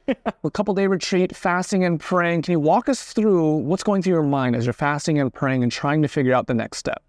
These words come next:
Speaker 1: Yeah, for me, it was this sense of, "God, you've brought these two things that I care about to me, that I love doing, that I love investing into. One is my local church ministry.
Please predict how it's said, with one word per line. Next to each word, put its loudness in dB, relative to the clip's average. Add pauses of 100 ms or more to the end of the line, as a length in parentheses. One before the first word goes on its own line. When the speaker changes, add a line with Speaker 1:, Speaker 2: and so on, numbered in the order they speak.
(140)
Speaker 1:
Yeah, 2
for -2
me, 2
it 2
was 2
this 0
sense -2 (120)
of, 2 (600)
"God, 2
you've 0
brought 2
these 0
two 2
things 0
that 0
I 2
care 0
about -4
to 0
me, -2 (220)
that 2
I 2
love 0
doing, 0
that 2
I 0
love 0
investing 0
into. 0
One 2
is -2
my 2
local 0
church -2
ministry. -2